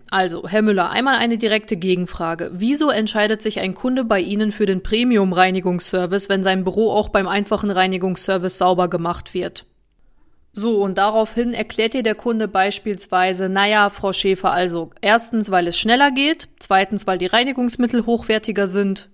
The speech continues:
die wir dann im Premium-Service benutzen und weil zusätzlich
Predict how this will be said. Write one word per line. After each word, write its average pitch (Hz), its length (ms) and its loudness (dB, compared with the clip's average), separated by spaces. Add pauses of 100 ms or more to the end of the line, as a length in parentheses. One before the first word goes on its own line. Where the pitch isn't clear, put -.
(120)
die 196 100 0
wir 185 80 2
dann 180 220 2
im 185 160 -4
Premium-Service 185 800 -2
benutzen 233 560 -2 (260)
und 302 380 0
weil 202 160 2
zusätzlich 226 1080 -2